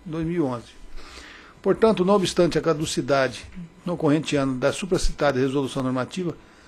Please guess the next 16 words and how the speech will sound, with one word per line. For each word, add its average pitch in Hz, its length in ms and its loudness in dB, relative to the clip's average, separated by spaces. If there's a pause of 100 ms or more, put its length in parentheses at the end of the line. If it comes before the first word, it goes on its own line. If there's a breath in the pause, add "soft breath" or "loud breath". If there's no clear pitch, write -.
(320 loud breath)
procurou-se 202 760 6 (100)
considerar 160 600 2
parte 160 300 0
do 170 120 -4
saldo 156 260 0
remanescente 165 460 -2
da 165 80 -2
diferença 151 440 4
da 156 120 2
receita, 156 500 2
no 127 140 -4
valor 139 360 0
atualizado 147 460 -2
até 160 180 -2
agosto 151 280 0
dezesseis, 160 520 0